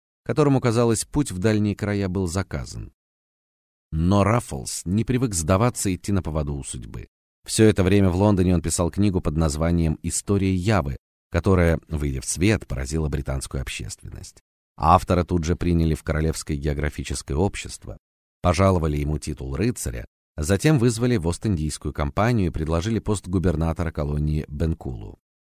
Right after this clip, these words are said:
Колония была призвана обеспечивать безопасное плавание британских судов из Индии в Китай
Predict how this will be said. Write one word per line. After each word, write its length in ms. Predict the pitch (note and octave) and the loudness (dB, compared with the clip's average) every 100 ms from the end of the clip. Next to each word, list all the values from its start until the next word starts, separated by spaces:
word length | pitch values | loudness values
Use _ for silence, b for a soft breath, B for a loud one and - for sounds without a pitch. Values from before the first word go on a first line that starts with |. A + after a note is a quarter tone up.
| _ _ - | _ _ 0
Колония 460 | G2+ D#3 E3 D3+ | 4 6 6 6
была 220 | B2+ A#2+ | 4 2
призвана 420 | A#2 A#2+ G2 G#2 F#2+ | 2 0 0 0 2
обеспечивать 580 | F2 - G#2 - F2 | 0 -2 -4 -2 -4
безопасное 600 | D#2 D#2 F2+ F#2 - E2+ | -4 -2 0 0 -2 -4
плавание 420 | D#2 E2 D2 D2 C#2+ | -2 -2 0 -2 -2
британских 560 | D2+ D#2+ D2+ - D2 | -4 -2 -4 -6 -10
судов 440 | - E2 E2+ D2+ - | -6 -4 -4 -4 -6
из 200 | E2+ E2+ | -6 -2
Индии 360 | D#2+ C#2 C#2+ | -2 -2 -4
в 80 | C2+ | -8
Китай 440 | - - B2+ C3+ | -10 -4 0 0